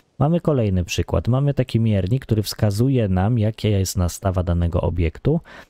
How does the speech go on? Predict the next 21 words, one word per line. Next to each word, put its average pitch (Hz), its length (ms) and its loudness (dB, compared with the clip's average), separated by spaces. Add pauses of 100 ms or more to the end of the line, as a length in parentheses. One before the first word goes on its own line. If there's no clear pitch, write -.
(180)
Mamy 113 260 2
jakąś 101 380 0
tam 92 380 2
kulkę, 110 360 0
która 92 280 0
świeci 107 600 0 (480)
i 151 100 2
mamy 123 440 2 (360)
możliwość 101 480 2
zmiany 98 380 2
pory 95 300 0
dnia 85 480 0
i - 40 -6
to - 120 -2
jest 85 120 0
zajebiste. 82 600 -2 (760)
Patrzcie. - 400 -6 (880)
Lubicie 104 320 0
grać 110 220 0
po 110 120 0
ciemku? 135 480 2